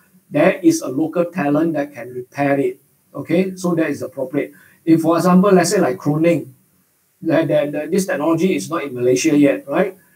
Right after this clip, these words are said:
If let's say one company imported the cloning into Malaysia to clone chicken, in case anything happen,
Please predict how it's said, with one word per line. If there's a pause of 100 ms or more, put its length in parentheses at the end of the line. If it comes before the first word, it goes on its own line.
(200)
If
let's
say
one
company
imported
the
cloning
into
Malaysia
to
clone
chicken, (760)
in
case
anything
happen,